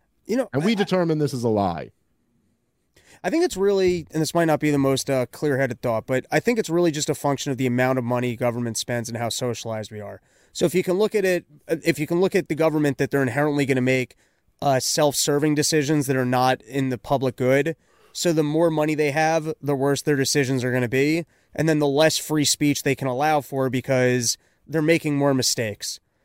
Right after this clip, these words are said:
Speaker 1: I mean,
Speaker 2: Yeah.
Speaker 1: you can even look at covid through that lens. If you just look at the way the entire medical apparatus kinda had to be in line with government because of all the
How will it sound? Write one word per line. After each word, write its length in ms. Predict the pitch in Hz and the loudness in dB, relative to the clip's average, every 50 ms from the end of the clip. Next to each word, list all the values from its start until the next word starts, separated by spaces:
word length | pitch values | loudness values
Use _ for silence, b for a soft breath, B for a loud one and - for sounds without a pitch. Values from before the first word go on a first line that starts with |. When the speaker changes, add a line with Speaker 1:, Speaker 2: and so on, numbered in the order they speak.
| _ _ - | _ _ -6
Speaker 1:
I 80 | - 170 | -2 0
mean, 100 | 180 180 | 2 2
Speaker 2:
Yeah. 80 | 180 | 0
Speaker 1:
you 40 | 123 | 0
can 100 | 113 202 214 | 0 -2 -2
even 120 | 202 202 | 0 2
look 180 | 196 196 - 175 | 2 2 2 0
at 80 | - | -6
covid 360 | - 156 170 170 151 151 143 | 0 4 4 4 4 2 0
through 160 | - 143 147 131 | 0 0 2 2
that 180 | 127 123 120 | 2 2 2
lens. 280 | 120 123 120 123 120 120 | 2 0 0 0 -2 -4
If 100 | 113 - | -4 -4
you 100 | 131 123 | -2 -2
just 160 | 131 - - | -2 -2 -2
look 140 | 143 123 - | -4 -2 -2
at 80 | 127 | -4
the 80 | - 120 | -4 0
way 180 | 123 127 123 123 | 0 0 0 0
the 140 | 120 123 | 0 -2
entire 560 | 120 110 - 131 131 127 127 123 123 120 110 _ _ _ _ _ - | -2 -2 -2 0 2 2 2 2 0 0 -4 _ _ _ _ _ -10
medical 440 | 139 143 147 151 147 - - 139 135 | -2 0 2 2 2 0 0 0 0
apparatus 540 | 131 123 - 131 127 123 123 120 120 - | 0 0 0 0 0 2 2 2 0 -2
kinda 280 | - - 135 131 127 117 | -2 0 0 2 2 2
had 160 | 123 127 113 | 2 0 -2
to 80 | 127 117 | -2 -4
be 100 | 127 123 | -2 -2
in 120 | 117 117 | -2 0
line 260 | 117 120 120 120 120 | 0 0 0 0 -2
with 140 | 117 113 - | -4 -6 -4
government 440 | - 123 123 120 131 135 135 127 - | -2 -2 0 0 0 -2 -2 -2 -2
because 320 | - 110 - 127 123 110 | -6 -8 -6 -6 -6 -6
of 80 | 117 107 | -4 -4
all 180 | 117 117 117 113 | -2 -2 -2 -2
the 300 | 113 117 113 113 104 | -2 -4 -6 -6 -10